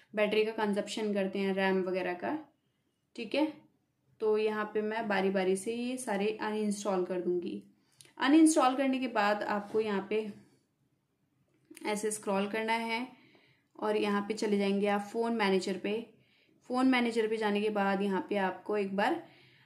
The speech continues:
अ, इस पे क्लीन करना है, स्टोरेज पे, क्लीनअप पे क्लिक करना है।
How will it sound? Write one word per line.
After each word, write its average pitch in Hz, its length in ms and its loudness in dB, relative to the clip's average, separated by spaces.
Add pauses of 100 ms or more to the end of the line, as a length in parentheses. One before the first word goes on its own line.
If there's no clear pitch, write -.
(140)
अ, 214 400 4 (1000)
इस - 160 -4
पे 240 120 -2
क्लीन 220 280 -2
करना 196 260 2
है, 202 100 0
स्टोरेज 220 400 0
पे, 220 160 -2
क्लीनअप 202 440 -2
पे 202 100 -2
क्लिक 196 420 -8
करना 185 240 -2
है। 202 260 -8